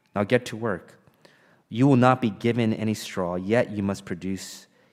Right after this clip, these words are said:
your full quota of bricks." The Israelite overseers realized they were in trouble when they were told, "You are not to reduce the number of bricks required of you for each day." When they left Pharaoh, they found Moses and Aaron waiting to meet them.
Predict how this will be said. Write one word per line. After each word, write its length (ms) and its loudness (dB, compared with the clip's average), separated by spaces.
your 80 -8
full 480 -12
quota 260 -10
of 260 -12
bricks." 640 -14
The 80 -2
Israelite 400 6
overseers 560 0
realized 460 2
they 60 0
were 100 -2
in 80 -4
trouble 560 -4
when 160 -4
they 100 -4
were 120 -6
told, 340 -4
"You 100 -2
are 60 2
not 300 -4
to 100 -4
reduce 260 -6
the 80 -10
number 260 -4
of 120 -4
bricks 260 -12
required 400 -8
of 120 -14
you 280 -16
for 100 -10
each 180 -12
day." 300 -12
When 120 0
they 80 4
left 220 2
Pharaoh, 420 4
they 160 -2
found 340 -2
Moses 300 -2
and 100 -4
Aaron 380 -4
waiting 300 -6
to 140 -14
meet 200 -8
them. 300 -14